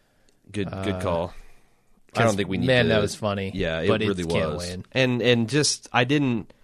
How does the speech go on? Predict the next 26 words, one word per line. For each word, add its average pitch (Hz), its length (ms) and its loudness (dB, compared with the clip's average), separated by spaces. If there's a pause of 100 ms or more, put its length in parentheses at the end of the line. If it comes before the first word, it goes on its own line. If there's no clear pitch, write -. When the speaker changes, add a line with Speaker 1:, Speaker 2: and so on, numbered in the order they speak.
(460)
Speaker 1:
I 120 100 2
didn't 139 320 0
really 123 260 6
expect, 98 680 0
I 104 40 0
mean, 113 200 0
I 120 80 6
guess 165 220 0
I 123 100 0
expected, 92 840 -4 (920)
uh, 95 560 -2
I 123 100 0
didn't 226 200 6
expect - 600 0 (280)
wh-, 110 160 -6
whoever 131 360 2
Jon 110 300 2
Snow 101 380 -2
is, 85 220 -2
I 92 60 -6
forget, 90 320 -8
Kit - 300 -4 (200)
Harington? 113 400 -4
Speaker 2:
Kit 117 140 0
Haring-, 127 200 -4
uh-huh. 107 260 -4